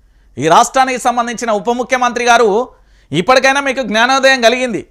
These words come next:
కానీ మా ప్రజా సొమ్మును వృధా చేసేసిళ్ళు. కులగణన పేరుతోని కులాల మధ్య చిచ్చు పెట్టిన మీ ప్రభుత్వానికి సెల్యూట్.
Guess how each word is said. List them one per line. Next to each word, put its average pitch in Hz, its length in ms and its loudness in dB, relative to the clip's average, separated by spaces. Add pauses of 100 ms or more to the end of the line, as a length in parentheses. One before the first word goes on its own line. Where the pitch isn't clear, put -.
కానీ 254 200 2
మా 262 140 2
ప్రజా 240 320 2
సొమ్మును 269 340 -2
వృధా 233 280 4
చేసేసిళ్ళు. 247 680 -2
కులగణన 240 500 2
పేరుతోని 262 840 0 (380)
కులాల 240 360 4
మధ్య 262 340 0
చిచ్చు 269 180 -8
పెట్టిన 254 380 -2
మీ 196 260 -6
ప్రభుత్వానికి 247 640 -4
సెల్యూట్. 226 400 0